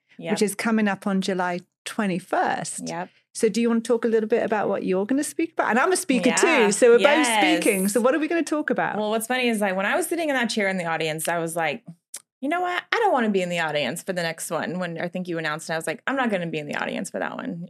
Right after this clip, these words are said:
Speaker 1: I was like, "I'm gonna be up there with all the other women that were inspiring me, um, while they were sharing their stories." So I was like, "You know what? I'm ready to, like,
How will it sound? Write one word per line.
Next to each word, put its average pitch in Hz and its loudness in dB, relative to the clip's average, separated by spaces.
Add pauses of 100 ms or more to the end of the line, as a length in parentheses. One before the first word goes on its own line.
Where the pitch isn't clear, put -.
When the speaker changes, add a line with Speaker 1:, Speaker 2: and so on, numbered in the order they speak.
Speaker 1:
I 196 -10
was 170 -10
like, 160 -10
"I'm 180 -6
gonna 185 -6
be 151 -8
up 156 -12
there - -4
with 170 -10 (460)
all 165 -2
the 170 0
other 214 0
women 165 -2
that 165 -2
were 180 -2
inspiring 170 -4
me, 165 -2 (160)
um, 156 -6
while 160 -2
they 170 0
were 165 0
sharing 156 -4
their 170 -4
stories." - -8
So 196 -10
I - -6
was 175 -8
like, 160 -10
"You 185 -10
know 175 -6
what? 180 -4
I'm 180 -6
ready 165 -2
to, 165 -6
like, 156 -6